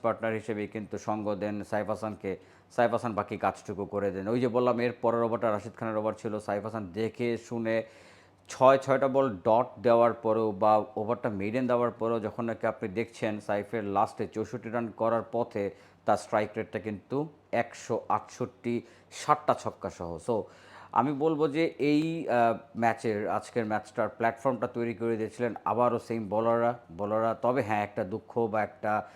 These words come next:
আফসোস থাকতেই পারে যে ফিনিশিংটা যতটুকু ভালো হতে পারতো, ততটুকু কিন্তু ভালো হয়নি। কারণ এই কারণে বলছি যে যখন নাকি আপনি দেখবেন একটা টিম আফগানিস্তানের,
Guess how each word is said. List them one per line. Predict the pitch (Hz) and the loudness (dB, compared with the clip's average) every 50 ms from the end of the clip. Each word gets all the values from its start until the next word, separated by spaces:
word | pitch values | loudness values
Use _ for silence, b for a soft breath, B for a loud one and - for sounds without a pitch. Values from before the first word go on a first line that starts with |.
| B B B B | B B B B
আফসোস | - 101 - - 127 - | 0 0 0 -4 -8 -2
থাকতেই | - 113 110 - - 127 120 | -2 -2 -2 -2 -4 -4 -2
পারে | 90 117 113 110 110 | 0 0 0 0 2
যে | 101 113 113 107 - | 0 -2 -4 -4 -4
ফিনিশিংটা | - 135 131 135 135 127 - - 143 143 131 - - 131 131 131 | -4 -2 -2 0 -2 -4 -4 -4 -4 -4 -4 -4 -2 -2 -2 0
যতটুকু | 104 110 110 - 117 101 120 110 - 117 | 0 -2 -2 -2 -4 -8 -8 -6 -6 -6
ভালো | 98 95 107 113 120 123 123 123 B B B B B B | -2 -2 -2 0 2 2 2 0 B B B B B B
হতে | - - 120 120 - 175 | -8 -4 -4 4 4 4
পারতো, | 143 151 147 127 - - 120 | 6 6 4 2 4 -2 -4
ততটুকু | 110 - - 120 104 - 110 113 101 113 101 | -4 -2 -6 -6 -6 -4 -6 -6 -4 -6 -6
কিন্তু | 113 107 101 104 | -4 -4 -4 -4
ভালো | 90 92 104 98 | -2 -2 -2 -2
হয়নি। | 92 87 104 107 107 104 98 | 0 -2 -2 -2 -2 -4 -6
কারণ | - - 104 110 120 117 117 - | -2 -2 0 0 0 -2 -4 -6
এই | - 110 117 117 120 | -6 -6 -4 -4 -4
কারণে | - - 131 139 147 160 | 0 0 2 2 2 0
বলছি | 156 131 139 135 123 - - - 101 104 | 0 0 -2 -2 -4 -4 -6 -8 -6 -6
যে | 95 92 104 107 107 - B B B B B B B B | -6 -4 -2 -2 -2 -4 B B B B B B B B
যখন | 104 117 - 143 143 | -2 0 0 2 0
নাকি | 135 131 135 | 0 0 0
আপনি | 127 - 135 123 | -2 0 -2 -2
দেখবেন | 98 120 131 123 117 123 113 | -2 -2 -2 0 -2 -2 -2
একটা | 113 104 113 | -2 -2 -4
টিম | 107 - - 131 131 127 107 98 | -6 -6 -4 -2 -2 -2 0 0
আফগানিস্তানের, | 80 107 101 101 123 123 131 123 - - 127 127 127 135 143 143 | -2 -2 0 0 -2 -2 -2 -4 -2 -4 -2 0 0 0 -2 -2